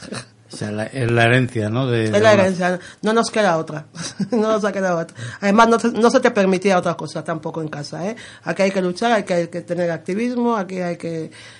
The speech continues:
Speaker 1: estar en contra de las injusticias en general, ¿no?
Speaker 2: ¿Tú encontraste a alguien, Esteban, que, que te llamara la atención por, o que supieras que se dedicaba a alguna profesión y lo vieras ahí de mantero, así de primeras?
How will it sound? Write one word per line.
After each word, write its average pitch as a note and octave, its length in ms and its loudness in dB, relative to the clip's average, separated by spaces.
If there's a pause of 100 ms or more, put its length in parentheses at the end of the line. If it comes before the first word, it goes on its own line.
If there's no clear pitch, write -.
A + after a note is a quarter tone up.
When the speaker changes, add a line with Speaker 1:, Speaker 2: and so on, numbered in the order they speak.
Speaker 1:
estar G3 340 0
en F3+ 120 0
contra F#3 340 0
de F3+ 80 -2
las D#3 200 -4
injusticias D3+ 720 -8
en C#3+ 140 -12
general, D3+ 400 -10
¿no? F3+ 120 -12 (520)
Speaker 2:
¿Tú C3 120 4
encontraste D#3 520 2 (100)
a C#3+ 120 2
alguien, C#3+ 320 0
Esteban, B2+ 560 -2
que, A#2 840 -2
que A#2 140 -6
te A2+ 120 -4
llamara A2+ 340 -2
la A#2 40 0
atención A#2 560 -6
por, A2+ 400 -6 (460)
o A#2 160 -6
que G2 180 -10
supieras B2 600 0
que A2 240 -6
se A#2 100 -6
dedicaba A2+ 400 -4
a A2 40 -4
alguna A2 580 -6
profesión A2+ 720 -6 (340)
y B2 100 -8
lo A2 120 -6
vieras A2+ 300 -6
ahí A#2 200 -4
de A2+ 100 -4
mantero, A2 840 -4
así G#2 240 -8
de A2 120 -4
primeras? A#2+ 480 -10